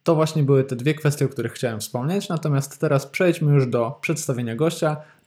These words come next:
i do właściwej części rozmowy. Jeśli jesteś członkiem polskiego community Reacta albo po prostu śledzisz to, co dzieje się w web developmencie, to zapewne kojarzysz nazwisko Michała Miszczyszyna. Michał to autor znakomitego bloga Type of Web,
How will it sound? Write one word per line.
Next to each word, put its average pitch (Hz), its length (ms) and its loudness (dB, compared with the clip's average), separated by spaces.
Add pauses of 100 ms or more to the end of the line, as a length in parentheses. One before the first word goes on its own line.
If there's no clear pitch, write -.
(160)
i 175 60 4
do 135 100 6
właściwej 120 400 0
części 123 320 -4
rozmowy. 117 440 -4 (960)
Jeśli 135 240 0
jesteś 135 320 -2
członkiem 151 480 0
polskiego 123 440 -4
community 117 460 -6
Reacta 110 400 -4
albo 120 240 -6
po 131 120 -8
prostu 135 300 -6
śledzisz 131 480 -2
to, 127 140 -2
co 123 120 -8
dzieje 120 220 -2
się 113 340 -8
w 113 200 -6
web 139 160 2
developmencie, 131 720 -2 (500)
to 170 140 2
zapewne 147 380 2
kojarzysz 127 340 0
nazwisko 117 460 -6
Michała 113 300 -4
Miszczyszyna. 110 600 -8 (480)
Michał 156 220 2
to 143 200 -4
autor 131 280 0
znakomitego 127 580 -4
bloga 110 260 -2
Type 151 360 -2
of 110 80 -8
Web, 165 280 -4